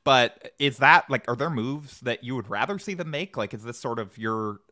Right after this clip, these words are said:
uh, what you think is gonna be the best available for what they have to offer? Like, I,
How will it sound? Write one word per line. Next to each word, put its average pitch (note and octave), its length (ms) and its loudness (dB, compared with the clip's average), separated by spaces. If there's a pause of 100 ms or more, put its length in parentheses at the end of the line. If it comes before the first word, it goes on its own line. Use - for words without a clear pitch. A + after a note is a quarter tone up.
(120)
uh, - 300 -18
what A#2 220 -8
you A#2 140 -10
think B2 200 -10
is A#2+ 100 -14
gonna A2+ 140 -10
be A2+ 80 -10
the A2 80 -10
best G#2+ 240 -6
available C3 540 -6
for - 140 -12
what A2 180 -4
they A2 100 -4
have A#2 220 -4
to - 60 -10
offer? E3 520 -6
Like, F#2+ 240 -12 (140)
I, B2 100 -2